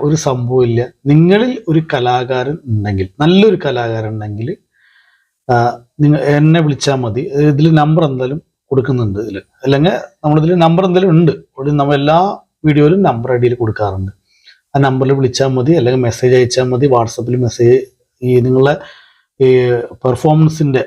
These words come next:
ഒരു വീഡിയോ അയച്ചു തന്നാലും മതി. അപ്പോൾ നിങ്ങളെ കോൺടാക്ട് ചെയ്യും. അപ്പോ നിങ്ങളെ അടുത്ത് വന്ന്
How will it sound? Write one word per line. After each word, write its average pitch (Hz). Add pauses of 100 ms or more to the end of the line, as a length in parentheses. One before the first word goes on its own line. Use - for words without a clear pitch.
(100)
ഒരു 135
വീഡിയോ 127
അയച്ചു 117
തന്നാലും 123
മതി. 120 (680)
അപ്പോൾ -
നിങ്ങളെ 143
കോൺടാക്ട് 147
ചെയ്യും. 131 (680)
അപ്പോ 117 (220)
നിങ്ങളെ 147 (180)
അടുത്ത് 127
വന്ന് 135